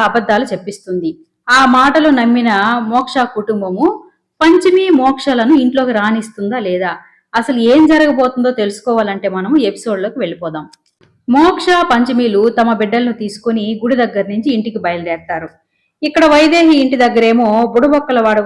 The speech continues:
వచ్చి "హరహర మహదేవ శంభో శంకర, ఈ ఇంట్లో దుష్ట శక్తులు రాబోతున్నాయి,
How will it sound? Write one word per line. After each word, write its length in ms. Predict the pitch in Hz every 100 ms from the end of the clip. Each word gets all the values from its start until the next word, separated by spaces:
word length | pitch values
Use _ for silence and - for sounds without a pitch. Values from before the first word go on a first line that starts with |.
| 214
వచ్చి 300 | - 247 208 233 262 _ _ -
"హరహర 380 | 277 311 294 302 254
మహదేవ 380 | 233 247 233 220 220
శంభో 280 | 247 247 277 320
శంకర, 320 | 247 226 233 196 - - _ _ -
ఈ 100 | 277 277 285
ఇంట్లో 280 | 302 349 247 277 233
దుష్ట 220 | 262 359 349
శక్తులు 300 | 302 - 269 240
రాబోతున్నాయి, 680 | 226 240 233 226 214 214